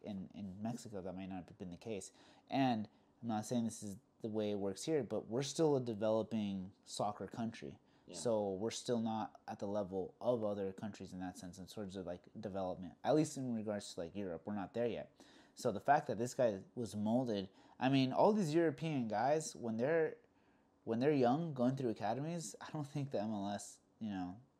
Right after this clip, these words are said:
Speaker 1: unfortunately, is not on their destination, like,
Speaker 2: Right. No.
Speaker 1: hot list. You know, like, they're, they're thinking, like,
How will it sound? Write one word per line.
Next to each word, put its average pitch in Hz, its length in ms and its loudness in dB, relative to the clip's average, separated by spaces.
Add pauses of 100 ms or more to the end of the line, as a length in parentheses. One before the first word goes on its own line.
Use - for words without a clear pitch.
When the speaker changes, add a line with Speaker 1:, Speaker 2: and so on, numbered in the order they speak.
Speaker 1:
unfortunately, 98 760 -6
is 101 140 -6
not 110 380 -4
on 113 160 -4
their 101 100 -2
destination, 101 680 -4 (260)
like, 85 180 -8 (100)
Speaker 2:
Right. 90 180 -8 (220)
No. 101 100 -10
Speaker 1:
hot 95 220 4
list. 92 240 -2
You 110 60 -2
know, 107 140 -2
like, 95 180 -6
they're, 120 240 2
they're 120 220 2
thinking, 120 440 -2
like, 92 220 -6